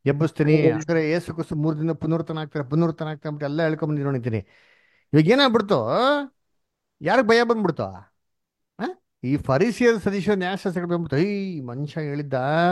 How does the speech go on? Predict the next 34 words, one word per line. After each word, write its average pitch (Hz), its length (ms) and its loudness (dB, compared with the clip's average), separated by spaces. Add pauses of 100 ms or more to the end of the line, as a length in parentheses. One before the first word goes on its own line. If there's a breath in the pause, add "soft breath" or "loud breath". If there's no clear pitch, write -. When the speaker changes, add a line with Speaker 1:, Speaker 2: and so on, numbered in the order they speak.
(500 soft breath)
Speaker 1:
ಸತ್ರೆ 160 340 4
ಮೂರ್ 160 320 6
ದಿನದಲ್ಲಿ 160 260 0
ಎದ್ಬತ್ತೀನಿ" 160 500 -4
ಅಂತ 147 160 -4
ಅಂದ್ಬಿಟ್ಟು, 120 380 -4 (920)
ಇವನ್ 123 180 0
ಎಲ್ಲಿ 233 380 2
ಇವ್ರು 254 260 2
ಶಿಷ್ಯನ್ರುಗಳು 220 720 0
ಬಂದ್ಬಿಟ್ಟು 208 260 -6
ಇವ್ರ 160 140 -2
ದೇಹನ 175 300 -4
ಎತ್ಕೊಂಡು 185 320 -2
ಹೋಗ್ಬಿಡ್ತಾರೋ, 170 500 -4 (880)
ಯೇಸು 226 320 4
ಕ್ರಿಸ್ತು 226 280 -2
ಪುನರುತ್ಥಾನ 233 580 4
ಆಗ್ಬಿಟ್ಟಂತ 214 460 -2
ಸುಳ್ಳು 240 320 0
ಪ್ರವಾದನೆಗಳು 226 520 -4
ಹೇಳಕ್ಕೆ, 190 640 -4
I - 20 -6
mean, 147 200 -2
ಸುಳ್ಳು 180 520 -2 (400 soft breath)
ಸಾಕ್ಷಿಗಳು 180 320 2
ಹೇಳಕ್ಕೆ 180 260 2
ಶುರು 160 200 -6
ಮಾಡ್ತಾರೆ. 156 300 -4
ಅಂದ್ರೆ 156 180 -4
ಏನ್ 147 100 -2
ಮಾಡೋಣ? 131 180 -2
ಈ 113 300 -4
ಒಂದು 107 520 -4